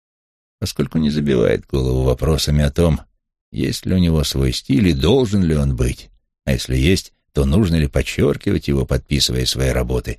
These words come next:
или же скрывать, подобно старым мастерам, и в чём заключается подлинная скромность — в присутствии подписи или в её отсутствии. Он смело пошёл по указанному мной пути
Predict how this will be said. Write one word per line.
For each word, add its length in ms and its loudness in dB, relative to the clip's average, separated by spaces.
или 160 2
же 140 0
скрывать, 680 0
подобно 380 0
старым 360 0
мастерам, 640 -2
и 80 2
в 80 -4
чём 220 -2
заключается 640 0
подлинная 560 2
скромность — 640 -4
в 40 -20
присутствии 600 0
подписи 640 -2
или 200 0
в 40 0
её 280 2
отсутствии. 680 -8
Он 200 0
смело 540 0
пошёл 480 0
по 100 -2
указанному 680 2
мной 240 2
пути 480 -2